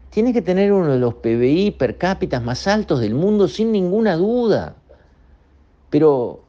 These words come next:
ganándole a los mejores en sus categorías. Porque tenemos todas las condiciones, tenemos que poder vivir como unos duques. Este país tiene que despegar.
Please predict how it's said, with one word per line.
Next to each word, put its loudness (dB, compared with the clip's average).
ganándole 2
a 4
los 0
mejores 0
en -4
sus -4
categorías. -4
Porque -4
tenemos 0
todas 2
las -6
condiciones, -6
tenemos -2
que 0
poder 0
vivir -2
como -2
unos -2
duques. -4
Este -2
país 0
tiene 0
que 2
despegar. -2